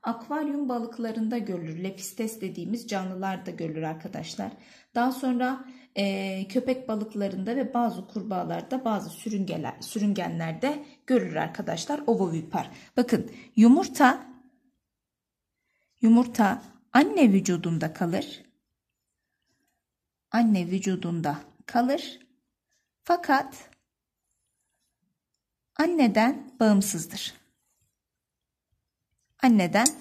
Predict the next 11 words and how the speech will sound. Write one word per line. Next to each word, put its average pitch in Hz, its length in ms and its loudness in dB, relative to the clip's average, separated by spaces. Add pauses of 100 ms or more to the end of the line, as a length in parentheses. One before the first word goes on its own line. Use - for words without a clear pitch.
bağımsızdır. - 800 -4
İşte 277 320 -2
biz 330 200 0
buna 254 300 0
ovovivipar 196 840 -2
diyoruz. - 420 -6 (360)
Örneklerini 294 500 2
yazalım. 175 400 0 (720)
Bazı 254 640 2
lepistesler, 180 920 -2 (1600)
lepistesler, - 1080 -4